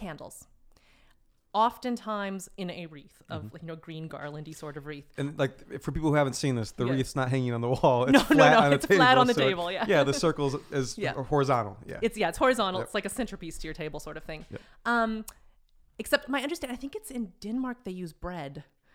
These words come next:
Speaker 1: which I
Speaker 2: Oh.
Speaker 1: find really fascinating. Um, to have this, like,
Speaker 2: <laughs>
Speaker 1: loaf of bread on your table for a month. Um, but yeah, uh, in, in, uh, English-speaking countries, it's traditionally been a,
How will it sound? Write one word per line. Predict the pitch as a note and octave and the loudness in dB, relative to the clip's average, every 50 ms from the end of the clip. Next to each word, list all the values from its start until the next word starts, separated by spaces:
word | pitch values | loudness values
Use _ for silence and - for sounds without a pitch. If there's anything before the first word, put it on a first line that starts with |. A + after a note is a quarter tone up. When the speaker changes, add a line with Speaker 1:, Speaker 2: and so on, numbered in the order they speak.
| _ - | _ -14
Speaker 1:
which | F3+ - - | -14 -12 -12
I | - F#3 | -12 -10
Speaker 2:
Oh. | G3 | -8
Speaker 1:
find | F#3 F3+ F3+ F3 | -8 -8 -8 -10
really | D#3+ E3+ E3 F3+ | -10 -10 -10 -8
fascinating. | G3 C4+ C#4+ F4 - F4 D4+ C4 A3 F#3+ E3+ D#3+ - | -6 -6 -6 -6 -6 -8 -8 -6 -6 -6 -8 -10 -10
Um, | - G3 F#3+ F#3 F#3+ G3 | -8 -6 -6 -6 -6 -8
to | - - | -10 -14
have | G#3 | -14
this, | - - | -14 -14
like, | - - - | -14 -14 -14
Speaker 2:
<laughs> | - | -10
Speaker 1:
loaf | F3 E3 F#3 - | -10 -10 -8 -8
of | - B3 - | -10 -8 -6
bread | D4+ F4 F#4+ | -4 -4 -4
on | F4 C4 | -4 -4
your | G#3 F#3 | -6 -8
table | - F3+ E3+ D#3+ E3+ | -8 -8 -8 -8 -8
for | E3+ - F3+ | -8 -8 -8
a | D#3+ | -8
month. | D#3+ D#3 D3 - - - - C3 - - A#3+ - - | -6 -8 -10 -10 -10 -8 -8 -8 -8 -10 -12 -6 0
Um, | A3+ A3+ A3+ G#3+ G#3 G#3+ G#3 - - - - - - - - - - | 2 2 2 2 -2 -6 -10 -12 -16 -20 -20 -20 -20 -20 -20 -8 -4
but | B3+ B3+ | -2 -2
yeah, | A3 F#3 F3 - - G3+ F#3+ - - | 0 -2 -4 -6 -10 -14 -14 -8 -4
uh, | G#3 G3+ G3+ G3 G3 - | -2 -2 0 -2 -4 -6
in, | G3 G3 F#3+ F#3 F3+ F3 | -8 -8 -8 -8 -10 -10
in, | - F3+ F3 E3+ E3+ | -10 -10 -10 -8 -8
uh, | E3 D#3+ D#3+ - - | -8 -8 -10 -8 -8
English-speaking | G3+ G3 G#3 G3+ - - E3+ F3 D#3+ | -6 -6 -6 -8 -8 -10 -12 -12 -12
countries, | D#3 E3 D3+ - - D3 D3 | -12 -12 -12 -12 -14 -14 -14
it's | D3 - - | -16 -16 -16
traditionally | - D3 D3 C3 - D#3 C#3+ D3 | -14 -14 -14 -14 -12 -14 -14 -14
been | C3+ C#3 C3+ | -12 -14 -14
a, | - D2+ - - - | -14 -16 -16 -18 -20